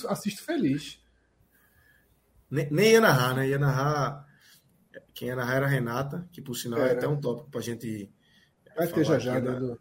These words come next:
Speaker 2: É, exatamente.
Speaker 1: Vai ter, né?
Speaker 2: E aí Luiz Roberto tá, enfim, teve uma mudança, Rembrandt caiu esse jogo aí no colo dele, vai narrar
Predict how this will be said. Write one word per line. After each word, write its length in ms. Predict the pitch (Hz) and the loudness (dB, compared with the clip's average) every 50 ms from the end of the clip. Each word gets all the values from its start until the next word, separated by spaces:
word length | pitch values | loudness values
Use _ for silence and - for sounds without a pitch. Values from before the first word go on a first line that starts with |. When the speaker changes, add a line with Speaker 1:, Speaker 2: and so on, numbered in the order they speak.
| _ - | _ -12
Speaker 2:
É, 160 | 117 104 101 | -10 -10 -8
exatamente. 520 | 95 - 117 - - 135 123 101 98 98 | -6 -6 -6 -4 -4 -4 -4 -4 -4 -4
Speaker 1:
Vai 80 | 127 113 | -6 -4
ter, 0 | |
né? 140 | 113 120 113 - - - _ _ _ _ _ _ _ _ _ _ - | -4 -6 -6 -6 -10 -18 _ _ _ _ _ _ _ _ _ _ -12
Speaker 2:
E 100 | 123 117 | -8 -4
aí 80 | 117 117 | -4 0
Luiz 160 | 120 131 131 | 2 4 4
Roberto 380 | 135 131 123 131 131 131 135 135 | 4 4 6 6 4 4 4 4
tá, 320 | 135 131 131 123 120 - - - - - | 4 4 4 2 0 -4 -8 -16 -18 -10
enfim, 360 | - 139 - - - 98 95 - - | -8 -8 -6 -6 -8 -10 -12 -12 -12
teve 140 | - 110 117 | -10 -8 -6
uma 100 | 120 123 | -4 -4
mudança, 380 | 120 117 117 117 123 120 - | -4 -4 -4 -6 -6 -6 -4
Rembrandt 440 | 123 123 120 117 120 123 117 113 - - _ | -4 -4 -4 -2 -2 -2 -4 -6 -8 -14 _
caiu 200 | - - 123 123 123 | -4 -2 0 0 0
esse 80 | 117 | -2
jogo 220 | 120 120 120 117 120 | -2 -2 -2 0 0
aí 80 | 120 | -2
no 100 | 113 110 | -2 -2
colo 180 | 113 - 123 117 | -2 -2 -2 -2
dele, 140 | 110 117 113 | -2 -4 -4
vai 80 | 120 123 | -4 -4
narrar 360 | 127 120 101 104 104 101 - | -4 -6 -6 -8 -8 -10 -10